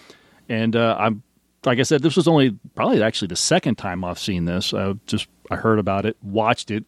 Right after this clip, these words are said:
It impressed me. It was something I wanted to rewatch again.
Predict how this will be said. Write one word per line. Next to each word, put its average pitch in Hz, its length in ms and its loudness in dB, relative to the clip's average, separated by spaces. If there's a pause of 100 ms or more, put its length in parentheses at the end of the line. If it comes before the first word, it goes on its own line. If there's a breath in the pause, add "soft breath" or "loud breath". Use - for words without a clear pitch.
It 101 100 -4
impressed 101 480 -4
me. 110 300 -2
It 110 80 -4
was 98 120 -6
something 98 240 0
I 98 80 2
wanted 101 280 2
to 95 100 -4
rewatch 95 480 0
again. 98 400 0